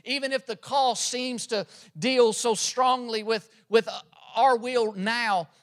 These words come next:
that when he returns, he'll reward us as we followed him in the way of fulfilling the will of God. So such frustrations can help us be reminded of future profit.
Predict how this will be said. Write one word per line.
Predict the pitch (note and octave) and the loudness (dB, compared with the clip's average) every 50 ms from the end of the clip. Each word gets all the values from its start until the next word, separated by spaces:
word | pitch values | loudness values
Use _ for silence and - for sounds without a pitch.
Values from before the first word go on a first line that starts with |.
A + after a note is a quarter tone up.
| _ - | _ -2
that | A3 A#3 G#3+ | 0 0 0
when | A3+ B3+ B3+ | 0 -2 -2
he | B3 A#3 | -2 -2
returns, | G#3+ G#3+ F#3+ - A#3+ A#3+ B3+ A#3+ A#3 A3 F#3+ - | -4 -4 -4 -4 -2 -2 0 0 -2 -2 -2 0
he'll | G3+ A3+ A3 | 2 2 2
reward | G#3 G#3 G3+ G3+ A3 A#3 B3+ C4 B3+ B3+ | 2 0 0 2 4 6 6 6 6 4
us | B3 A3+ F#3+ - - - - - - - - _ _ _ _ _ _ _ _ _ _ _ _ _ _ _ _ _ _ _ _ _ _ _ _ _ _ _ _ _ _ _ _ _ _ _ _ _ | 4 2 2 -2 -6 -10 -10 -12 -14 -18 -20 _ _ _ _ _ _ _ _ _ _ _ _ _ _ _ _ _ _ _ _ _ _ _ _ _ _ _ _ _ _ _ _ _ _ _ _ _
as | - E3 - | -12 -8 -4
we | G3+ F3+ E3 | -4 -4 -4
followed | - A3+ G#3 G#3 G3 G3 F3+ D#3+ | 0 0 2 2 2 2 -2 -4
him | D3+ G3 G#3 F#3+ D#3+ D3 - - _ - | -6 -8 -10 -12 -14 -16 -20 -20 _ -10
in | F#3 F3+ F3 | -10 -6 -2
the | E3 D#3+ | -2 0
way | D#3+ F3+ F#3 F3+ F3 F3+ F3 | 2 2 2 2 0 -2 -4
of | D#3 - | -6 -8
fulfilling | - D#3 C#3+ - G3+ F#3+ F3 E3 D#3+ D#3 | -8 -10 -8 -8 -8 -6 -6 -8 -8 -8
the | D3 D3 | -8 -8
will | D3+ D#3 D#3+ D#3+ D#3 C#3+ C3+ - _ _ _ _ - | -8 -8 -10 -10 -10 -10 -12 -14 _ _ _ _ -12
of | C#3 B2+ B2+ | -12 -10 -6
God. | C3+ C#3+ B2+ B2 B2+ A#2+ B2+ - _ _ _ _ _ _ _ _ _ _ _ _ _ _ _ _ _ _ _ _ _ _ _ _ _ _ _ _ _ _ _ _ | -4 -4 -4 -4 -6 -12 -16 -18 _ _ _ _ _ _ _ _ _ _ _ _ _ _ _ _ _ _ _ _ _ _ _ _ _ _ _ _ _ _ _ _
So | - E3+ | -10 -6
such | D3 - - G#3 F#3 - - | -4 0 2 2 0 0 0
frustrations | - E3 D#3+ - - G3+ G3+ G3+ G3 - - D#3+ D#3 C#3+ - | -2 -2 -2 -2 -4 -4 -4 -4 -4 -4 -6 -8 -10 -12 -12
can | - D#3 C#3 | -10 -10 -6
help | F3 G3 G3+ F#3+ E3 | -4 -6 -6 -6 -6
us | C#3+ B2+ A#2+ - - - - - _ _ _ _ _ _ _ _ _ _ _ _ _ _ _ - | -10 -10 -8 -10 -10 -12 -12 -16 _ _ _ _ _ _ _ _ _ _ _ _ _ _ _ -4
be | E3+ F3 | -2 0
reminded | F3 D#3+ E3+ F3 F#3 F3 F3 E3+ D#3 | 0 0 0 -2 -2 -2 -4 -4 -4
of | D#3 D3 | -6 -6
future | - - A3+ A3 - E3+ C#3+ | -8 -10 -10 -10 -10 -10 -10
profit. | C3 - C#3+ A#2+ A#2 - B2 A#2 | -8 -8 -8 -8 -8 -10 -16 -18